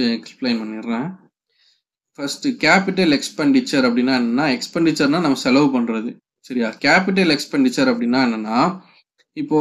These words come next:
வந்து, ஆஹ், இப்போ ஏன்ற பர்சன் இருக்கிறான் அப்படின்னா அவன் வந்து இன்வெஸ்ட் பண்றான், சரியா? செலவு பண்றான்.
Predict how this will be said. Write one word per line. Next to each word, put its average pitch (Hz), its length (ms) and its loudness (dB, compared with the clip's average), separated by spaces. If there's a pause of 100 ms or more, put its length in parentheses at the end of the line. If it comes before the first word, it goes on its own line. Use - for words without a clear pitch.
வந்து, 139 280 4 (460)
ஆஹ், 123 560 2
இப்போ - 220 0 (380)
ஏன்ற 151 380 4
பர்சன் 127 400 0
இருக்கிறான் 123 340 0
அப்படின்னா 113 280 -4 (120)
அவன் 139 240 4
வந்து 147 180 2
இன்வெஸ்ட் 139 420 0
பண்றான், 113 380 -4 (760)
சரியா? 117 300 0 (580)
செலவு 147 360 4
பண்றான். 117 500 0